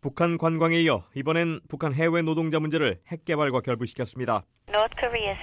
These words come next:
Speaker 2: export of labor generates significant revenue for the North Korean government and enables the development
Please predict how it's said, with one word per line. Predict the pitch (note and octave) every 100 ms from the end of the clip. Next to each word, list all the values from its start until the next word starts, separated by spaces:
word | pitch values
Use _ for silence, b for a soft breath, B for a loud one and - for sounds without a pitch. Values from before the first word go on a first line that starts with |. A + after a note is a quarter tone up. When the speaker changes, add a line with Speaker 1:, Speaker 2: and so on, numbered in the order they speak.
| -
Speaker 2:
export | F3+ - F3 E3 D#3+
of | D#3+
labor | D#3+ E3 - D3+ - -
generates | E3 F3 F3 D#3+ -
significant | - - F3+ - G#3+ F#3+
revenue | E3+ D#3+ D3 D3+
for | -
the | - D3+
North | D3+ D#3+
Korean | - D#3 D3+ D3+
government | D3+ D3 C#3+ - -
and | D#3+
enables | D#3+ B2+ E3 F#3 -
the | F#3
development | F3 D#3 D3+ C3+ D3+ D3+